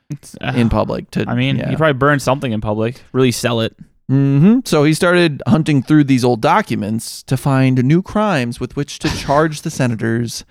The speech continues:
Speaker 2: The treason trials are back, people. Let's go. Woo!
Speaker 1: God.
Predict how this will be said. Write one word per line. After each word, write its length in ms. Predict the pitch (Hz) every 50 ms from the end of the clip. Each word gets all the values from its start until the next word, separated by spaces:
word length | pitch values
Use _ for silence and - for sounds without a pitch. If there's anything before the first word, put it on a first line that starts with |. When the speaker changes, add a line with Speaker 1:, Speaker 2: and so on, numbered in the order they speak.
| _ - 180 170 -
Speaker 2:
The 80 | 147
treason 360 | 143 - 226 247 254 254 254 226
trials 360 | - 262 269 262 254 214 214
are 60 | 233
back, 340 | 202 262 285 302 302 - -
people. 440 | 254 262 254 233 196 240 233 214 202
Let's 180 | 220 240 -
go. 720 | 285 311 330 349 349 349 339 330 320 302 277 240 214 196 -
Woo! 1040 | 494 622 659 640 622 622 605 587 571 571 554 539 539 523 508 480 440 415 381 349
Speaker 1:
God. 140 | 320 269